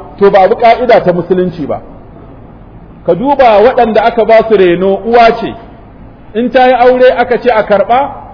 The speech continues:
a bawa babarta, in babarta za ta iya, in ba nan ba, ƙanwar babarta,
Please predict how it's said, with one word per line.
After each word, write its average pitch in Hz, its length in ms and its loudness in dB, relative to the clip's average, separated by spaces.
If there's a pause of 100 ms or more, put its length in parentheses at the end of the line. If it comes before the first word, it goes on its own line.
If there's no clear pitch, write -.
(100)
a 180 100 0
bawa 220 760 0
babarta, 190 540 2 (560)
in 214 120 -10
babarta 233 480 2
za 196 100 2
ta 196 200 -4
iya, 160 180 -4 (400)
in 240 140 -4
ba 233 180 2
nan 233 180 -4
ba, 240 340 -4 (280)
ƙanwar 233 320 0
babarta, 214 560 0